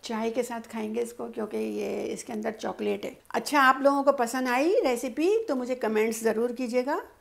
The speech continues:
मैं आप लोगों के comments के ही इंतज़ार में रहती हूँ।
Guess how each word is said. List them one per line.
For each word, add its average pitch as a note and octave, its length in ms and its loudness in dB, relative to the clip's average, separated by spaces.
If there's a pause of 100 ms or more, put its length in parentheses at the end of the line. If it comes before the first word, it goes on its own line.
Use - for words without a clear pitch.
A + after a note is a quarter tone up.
(680)
मैं A3 760 0 (260)
आप G#3+ 200 0
लोगों A#3 220 -2
के A3+ 120 -4
comments A3+ 480 0
के C4 140 -4
ही C4 300 0
इंतज़ार G#3+ 520 -2
में A3+ 140 -4
रहती G#3+ 300 0
हूँ। E4 180 -2